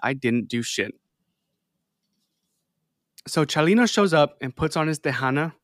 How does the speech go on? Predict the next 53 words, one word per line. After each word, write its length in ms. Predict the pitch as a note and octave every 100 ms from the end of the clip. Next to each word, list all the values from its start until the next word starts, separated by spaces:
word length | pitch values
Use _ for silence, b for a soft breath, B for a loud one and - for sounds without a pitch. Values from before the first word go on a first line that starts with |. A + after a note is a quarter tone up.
| _
a 60 | -
flashy 520 | - C3+ D3+ - D#3+
suit 460 | - D#3+ D3+ D#3+ b b b
that 80 | B2
he's 160 | C3 C#3+
become 360 | C#3+ - B2+
well 220 | B2+ C3 C3
known 240 | B2 B2
for. 380 | - G#2 G#2+ - b b b b
He 140 | - D3+
starts 260 | E3 D3+
playing 280 | - D#3 F3
the 60 | F#3
show, 360 | - D#3 D#3 D3+
and 80 |
the 40 | B2+
crowd 300 | - B2+ C#3
is 80 | C3+
going 320 | C3+ A#2+ A2+
wild 320 | B2 C#3 B2+
because 300 | B2+ - A2+
they 100 | C3+
were 140 | E3 -
able 240 | D#3+ D#3+
to 120 | D3
get 160 | C#3+ -
so 360 | - - C#3
close 400 | D#3+ - C#3 F3
that 140 | - -
they 120 | C#3
could 220 | C#3+ B2+
physically 580 | - - D3 F3 F#3 E3+
reach 320 | C#3 D3 -
out 180 | C3 -
and 160 | G2 G#2
touch 340 | - D#3+ - -
him 180 | A2+ -
if 140 | A#2+
they 100 | A#2+
wanted. 440 | A2+ A#2+ B2+ G2+ - _ _ _ _ _ _
The 80 | C3
show's 360 | - C#3+ D#3 D3
going 260 | D#3 D#3+
great 260 | C#3+ C#3 C3+
until 220 | B2+ B2+
someone 400 | - - D3+ E3
from 160 | - D#3+
the 80 |
crowd 380 | D3+ C#3 B2+ B2+
hands 320 | A#2+ C3 C#3
Chalino 460 | - D3 C3+ C3+ -
a 40 |
note. 340 | A#2 A#2 A#2